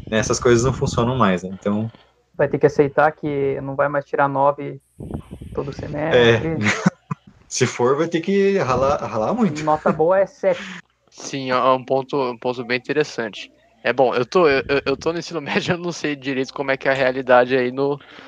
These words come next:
Speaker 3: no, no ensino superior, mas eu acredito que pro, pro aluno ele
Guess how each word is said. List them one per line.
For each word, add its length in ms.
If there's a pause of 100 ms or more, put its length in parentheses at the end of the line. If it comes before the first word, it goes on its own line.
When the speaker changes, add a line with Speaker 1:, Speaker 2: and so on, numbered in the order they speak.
(300)
Speaker 3:
no, 80
no 100
ensino 300
superior, 580 (300)
mas 260
eu 80
acredito 720 (240)
que 200
pro, 580
pro 160
aluno 560 (720)
ele 460